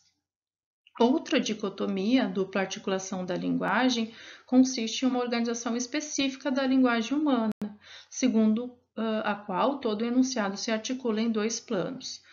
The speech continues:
No primeiro plano, o enunciado se divide linearmente em unidades significativas, frases, vocábulos e morfemas. Assim, por exemplo, o enunciado "nós falávamos bem"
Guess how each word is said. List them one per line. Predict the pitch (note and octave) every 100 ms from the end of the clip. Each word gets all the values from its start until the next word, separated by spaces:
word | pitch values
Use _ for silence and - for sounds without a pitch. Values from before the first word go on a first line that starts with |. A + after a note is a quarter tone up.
| - - -
No | B3+
primeiro | D4 E4 C#4+ C4+
plano, | C4+ - F3 F3+ A3+ A3+ G#3
o |
enunciado | G3+ G3 G#3 G#3+ F3+ F#3+
se | - G#3+
divide | A#3+ A3 G3+ F#3+ F#3+
linearmente | B3+ B3 A3 A3 A3 G#3 G3 G3+
em | A#3
unidades | A3+ A#3+ G#3 G3 -
significativas, | G#3+ G#3 G#3 - C#4 - B3+ A3+ F#3+ - - - - _ _
frases, | - G3+ F#3 F3 G3 A3 G3+
vocábulos | F#3+ - G3+ F3 F3+ A3 A#3+
e | B3
morfemas. | B3+ C4+ D#4 - E3 D3 - - - - _ - - -
Assim, | G#3+ - A#3+ B3+
por | B3+ G#3
exemplo, | F#3+ G3 F#3+ F#3 G3
o |
enunciado | F#3+ G#3 - G3 E3+ -
"nós | F#3+ G3 A#3
falávamos | - B3 G#3 F#3 F#3 F#3 F3+ F3
bem" | E3+ E3+ G#3+ C#4 B3+